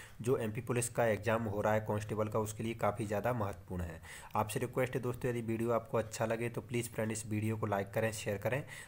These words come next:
आइए दोस्तों, देखते हैं। दोस्तों, पहला क्वेश्चन है, एमपी में जो कर्क रेखा है कितने जिलों से होकर गुजरती है? तो दोस्तों, जो है फोर्टीन यानी कि चौदह जिलों से होकर एमपी में कर्क रेखा जो है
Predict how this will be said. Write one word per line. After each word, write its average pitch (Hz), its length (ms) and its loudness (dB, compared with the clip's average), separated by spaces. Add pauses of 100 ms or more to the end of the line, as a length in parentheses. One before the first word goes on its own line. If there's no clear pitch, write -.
(100)
आइए 120 200 4
दोस्तों, 127 300 0
देखते 98 320 -2
हैं। 80 200 -6 (2750)
दोस्तों, 120 300 0
पहला 120 260 4
क्वेश्चन 123 380 0
है, 135 120 0 (280)
एमपी 123 300 2
में 151 180 2
जो 151 100 -2
कर्क 135 320 4
रेखा 127 300 4
है 127 180 2
कितने 131 360 0
जिलों 117 260 0
से 123 140 0
होकर 110 260 2
गुजरती 104 480 0
है? 143 180 0 (320)
तो 123 60 0
दोस्तों, 131 300 2
जो 131 140 2
है 123 140 2
फोर्टीन 127 480 2
यानी 139 160 0
कि 139 120 -2
चौदह 120 340 4
जिलों 120 260 2
से 120 120 -2
होकर 117 260 2
एमपी 113 280 0
में 113 160 0
कर्क 113 240 2
रेखा 110 280 2
जो 107 160 0
है 143 140 6